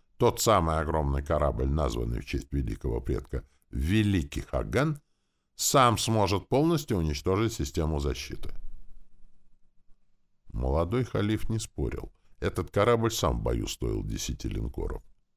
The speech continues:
Но дело было в том, что перед самым своим захватом власти он узнал о том, что в той системе сменилось руководство. И хотя он надеялся на то, что г-, Галифатис, как обычно, примется набивать свой собственный карман,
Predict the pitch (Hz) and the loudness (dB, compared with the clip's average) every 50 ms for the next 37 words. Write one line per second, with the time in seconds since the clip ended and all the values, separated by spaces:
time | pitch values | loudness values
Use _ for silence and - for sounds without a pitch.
0 | _ _ _ _ _ _ _ _ _ _ _ _ _ _ _ - 71 73 71 87 | _ _ _ _ _ _ _ _ _ _ _ _ _ _ _ -2 -2 0 2 4
1 | 85 78 73 71 73 80 73 73 69 - - 78 69 - - 67 65 - 71 71 | 4 4 4 2 2 2 2 2 0 0 0 -2 -2 -2 -4 -6 -6 -2 0 0
2 | 71 71 71 - 80 69 55 55 57 - - - 60 58 57 57 58 60 64 - | 0 0 0 -2 -2 0 0 -2 -4 -4 -6 -4 -4 -4 -2 -2 -2 -2 -4 -4
3 | - - 76 - - - 127 113 71 82 127 156 143 - - - - - - _ | -4 -4 -4 -4 -2 -2 -2 -2 0 0 0 0 0 -2 -6 -10 -10 -10 -14 _
4 | _ _ _ _ _ - 104 101 104 107 101 101 113 110 104 104 101 101 - 165 | _ _ _ _ _ 0 0 2 4 2 2 4 4 6 6 6 4 4 4 2
5 | 151 143 - 98 - - - 107 117 - - 185 - - - 147 147 135 104 - | 2 2 0 -4 -4 0 2 2 2 2 2 -2 -2 -2 -2 0 0 0 0 -2
6 | - 85 82 78 82 85 87 82 - - 80 - - - 69 - - - - - | -2 0 0 0 2 0 0 -2 -2 -4 -4 -4 -2 -2 -2 0 -2 -4 -8 -10
7 | _ - - - _ _ _ _ _ _ _ _ _ _ _ _ _ _ _ _ | _ -20 -20 -20 _ _ _ _ _ _ _ _ _ _ _ _ _ _ _ _
8 | _ _ _ _ _ _ _ _ _ _ - 69 - - 82 73 - 98 95 90 | _ _ _ _ _ _ _ _ _ _ -6 -4 -2 -2 -2 -2 0 0 0 2
9 | 82 80 85 87 87 76 85 80 69 65 65 - - 67 69 76 73 71 - 50 | 2 2 2 0 0 0 0 0 0 0 -2 -2 -2 0 0 0 -2 -2 -4 -6
10 | 50 - - 50 50 52 52 50 52 58 55 58 62 64 71 71 78 - - - | -6 -6 -8 -6 -6 -6 -6 -6 -8 -8 -6 -4 -4 -2 0 0 0 -2 -2 -2
11 | - 50 - - - - - - 62 - - 78 71 64 58 58 - - - - | -2 -2 -2 -6 -6 -6 -6 -6 -6 -4 -2 -2 -2 -2 -2 -6 -6 -8 -8 -8
12 | - - 64 58 57 57 57 - - 57 60 62 60 60 71 69 62 53 53 - | -6 -4 -4 -4 -4 -4 -6 -6 -6 -4 -4 -4 -2 -2 -2 -2 -2 -2 -4 -6
13 | - - 62 - - - 53 - - - 62 58 - - - - - 71 69 76 | -6 -6 -6 -4 -4 -4 -4 -4 -6 -6 -6 -4 -4 -6 -6 -4 -4 -2 -2 0
14 | 90 101 92 69 - | 0 0 -2 -2 -4